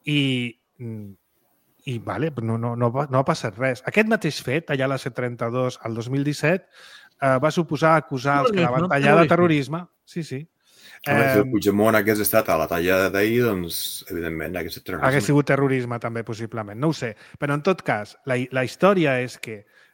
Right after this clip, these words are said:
Speaker 1: siguem prou crítics per mirar-nos els fets ben mirats i entendre que, a vegades, eh, els teus o els de l'altra banda te'ls manipulen. Eh? Eh, que
Speaker 3: Mhm.
Speaker 1: això el Ludo
Speaker 2: Tots.
Speaker 1: ho ha dit moltes
Speaker 2: Sempre
Speaker 1: vegades.
Speaker 2: ens estan...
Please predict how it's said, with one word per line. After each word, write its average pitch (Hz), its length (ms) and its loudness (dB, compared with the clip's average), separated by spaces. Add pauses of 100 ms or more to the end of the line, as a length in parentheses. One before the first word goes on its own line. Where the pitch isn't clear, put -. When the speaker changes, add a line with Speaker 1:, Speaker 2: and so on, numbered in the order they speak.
(120)
Speaker 1:
siguem 165 500 -4
prou 156 280 2
crítics 151 560 -12
per 123 240 -8
mirar-nos 151 500 -2
els 147 240 -2
fets 143 480 -6 (100)
ben 139 460 -4
mirats 139 580 -2
i 135 120 -6
entendre 143 600 -4
que, 147 100 -4
a 127 60 0
vegades, 123 500 -2 (420)
eh, 120 320 -4
els 120 240 -6
teus 135 480 -2
o 127 140 -2
els 113 140 -6
de 110 120 -6
l'altra 147 320 -2
banda 147 340 0
te'ls 123 240 -4
manipulen. 120 720 -4 (220)
Eh? 117 60 -10
Eh, 156 120 -12
que 104 220 -10
Speaker 3:
Mhm. 101 100 -8
Speaker 1:
això 127 180 -6
el 170 100 6
Ludo 123 60 -4
Speaker 2:
Tots. 143 140 2
Speaker 1:
ho - 20 2
ha 127 40 0
dit 123 120 -2
moltes 117 260 -6
Speaker 2:
Sempre 214 280 4
Speaker 1:
vegades. 233 180 2
Speaker 2:
ens 165 160 0
estan... 247 360 -4